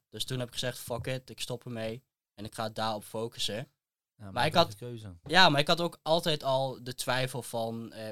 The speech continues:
Speaker 1: moet ik niet gaan dropshippen? Want websites bouwen is leuk, je verdient vijfduizend euro per maand, bij wijze van spreken.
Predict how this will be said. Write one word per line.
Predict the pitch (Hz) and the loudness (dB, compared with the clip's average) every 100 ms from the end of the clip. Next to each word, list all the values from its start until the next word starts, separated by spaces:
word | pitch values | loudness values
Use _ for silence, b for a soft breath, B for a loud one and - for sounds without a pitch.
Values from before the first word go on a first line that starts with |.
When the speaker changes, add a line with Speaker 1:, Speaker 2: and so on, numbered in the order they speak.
| 110 | -12
Speaker 1:
moet | - 120 139 | -12 -10 -8
ik | 147 | -6
niet | 131 | -8
gaan | - 117 | -8 -8
dropshippen? | 120 143 - 104 98 95 | -6 -6 -6 -8 -10 -8
Want | 104 95 | -10 -8
websites | - 131 - 113 | -6 -4 -4 -6
bouwen | 113 104 101 | -4 -6 -4
is | - | -4
leuk, | 110 123 120 | -4 -4 -8
je | 101 | -18
verdient | - 104 104 | -14 -14 -8
vijfduizend | 113 107 110 110 107 - | -6 -6 -4 -4 -4 -10
euro | 104 101 | -14 -14
per | _ | _
maand, | 107 113 131 | -6 -4 -4
bij | 127 | -4
wijze | 113 117 | -6 -6
van | - | -8
spreken. | - 110 113 110 | -6 -6 -4 -8